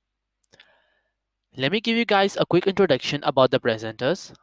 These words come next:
My name is Muhammad Sanaullah, and I'll be the first presenter,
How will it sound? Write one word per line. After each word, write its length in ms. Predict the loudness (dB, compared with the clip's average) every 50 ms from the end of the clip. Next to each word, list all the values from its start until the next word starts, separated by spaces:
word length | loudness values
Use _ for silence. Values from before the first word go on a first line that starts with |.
| _ _ _ _ _ _
My 300 | -6 -4 -2 -2 -2 -4
name 180 | -4 -4 -4
is 140 | -4 -4 -2
Muhammad 260 | -2 -2 0 -2 -2
Sanaullah, 480 | -2 -4 -4 -2 -2 -2 -2 -2 -4 -4 -4
and 120 | -4 -4
I'll 100 | -2 -2
be 100 | -2 -2
the 100 | -2 -2
first 260 | 2 2 2 2 2
presenter, 540 | 2 0 0 -2 -4 -8 -4 -4 -4 -4